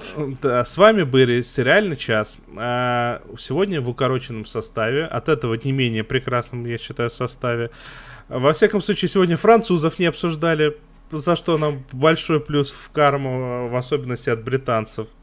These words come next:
Speaker 2: Британцы нам говорят:
Speaker 1: <laughs>
Speaker 2: «Молодцы,
Speaker 1: Британцы
Speaker 2: ребята».
Speaker 1: нам аплодируют.
Speaker 2: Да.
Speaker 1: То есть это британцы проплатили сегодняшний выпуск.
Speaker 2: Конечно, конечно. Сегодня с вами были Оля Бойко.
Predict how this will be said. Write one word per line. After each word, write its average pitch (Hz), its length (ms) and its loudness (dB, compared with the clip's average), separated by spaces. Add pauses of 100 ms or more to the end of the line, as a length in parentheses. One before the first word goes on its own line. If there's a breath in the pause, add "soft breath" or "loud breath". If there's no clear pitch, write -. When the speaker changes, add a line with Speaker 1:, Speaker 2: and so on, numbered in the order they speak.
Speaker 2:
Британцы 117 560 -4
нам 117 220 -6 (100)
говорят: 123 380 0
Speaker 1:
<laughs> - 0 -
Speaker 2:
«Молодцы, 123 480 4
Speaker 1:
Британцы 165 180 8
Speaker 2:
ребята». 175 400 8
Speaker 1:
нам 226 160 6
аплодируют. 220 840 4 (320 loud breath)
Speaker 2:
Да. 127 360 8
Speaker 1:
То 202 220 0
есть 214 120 4
это 240 140 2
британцы 302 400 8
проплатили 247 840 4
сегодняшний 214 540 -2
выпуск. 214 380 -2 (360)
Speaker 2:
Конечно, 127 640 -4
конечно. 113 480 -6 (480 loud breath)
Сегодня 151 400 -2
с - 140 -10
вами 143 240 2
были 131 540 -2
Оля 120 340 2
Бойко. 123 540 -2